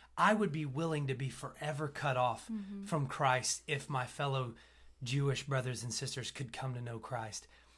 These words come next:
Speaker 1: That's a level of mourning that I've never touched. But I'm, I'm believing that if the Lord can get Paul there, then he can get us there as well.
Speaker 2: Mm-hmm.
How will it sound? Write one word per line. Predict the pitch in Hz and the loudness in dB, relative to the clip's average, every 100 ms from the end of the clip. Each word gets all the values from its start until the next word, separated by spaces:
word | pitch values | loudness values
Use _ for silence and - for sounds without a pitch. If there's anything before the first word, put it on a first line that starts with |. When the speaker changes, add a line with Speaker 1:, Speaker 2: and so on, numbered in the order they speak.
| _ - | _ 2
Speaker 1:
That's | 143 220 226 | 8 8 8
a | |
level | 165 165 135 131 | 6 6 6 2
of | 110 | 0
mourning | 131 139 143 123 | 0 2 2 0
that | 117 | 2
I've | 135 131 | 2 2
never | 123 107 | -2 -6
touched. | 95 131 113 - - - - - - _ _ | -4 -2 -2 -4 -8 -8 -16 -20 -20 _ _
But | 139 127 - - | -2 -2 -6 2
I'm, | 151 170 180 - | 8 10 8 6
I'm | 165 196 | 6 8
believing | 156 135 135 131 131 | 6 4 2 0 2
that | 127 120 - - - - - | 2 2 -2 -16 -20 -20 -4
if | 156 135 | -2 0
the | 143 | 0
Lord | 131 170 196 - | 2 4 4 4
can | 165 139 | -2 -2
get | 143 - | -4 -4
Paul | - 147 160 | 2 6 6
there, | 127 110 107 104 - _ _ | 4 -4 -8 -12 -18 _ _
then | - 135 | -4 0
he | 147 | -2
can | 139 135 | -2 -4
get | 123 123 | -4 -4
us | 127 135 | -2 -2
there | - 117 110 104 | -6 -8 -10 -6
as | 139 | -4
well. | 185 180 180 | -2 -2 -4
Speaker 2:
Mm-hmm. | 170 | -6